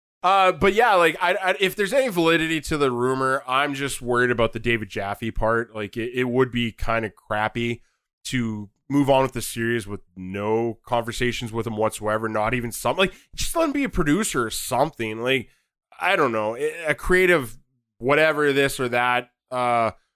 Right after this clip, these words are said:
you don't have to let him, like, take the full reins, 'cause I know there does seem to be a weird relationship between Sony and Jaffe. Uh, I know he talks a lot of crap on some of his podcasts, um, and maybe they don't like that,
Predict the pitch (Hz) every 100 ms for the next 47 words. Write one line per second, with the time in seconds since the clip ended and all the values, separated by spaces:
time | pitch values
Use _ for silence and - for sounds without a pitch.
0 | _ _ _ 147 175 220 208 170 165 147
1 | 123 127 123 - 151 143 127 - 151 127
2 | 113 120 135 131 - 127 139 151 143 147
3 | 156 190 196 202 180 156 127 117 131 131
4 | 120 120 117 120 113 - 117 107 - 113
5 | 113 107 98 98 101 113 110 104 _ 101
6 | 98 95 - _ 113 143 147 135 - 123
7 | 127 127 120 113 - 110 107 113 104 113
8 | 104 - - 98 101 101 101 104 - -
9 | 101 95 90 87 87 _ _ _ _ -
10 | 104 113 120 117 110 104 95 110 - 117
11 | 120 120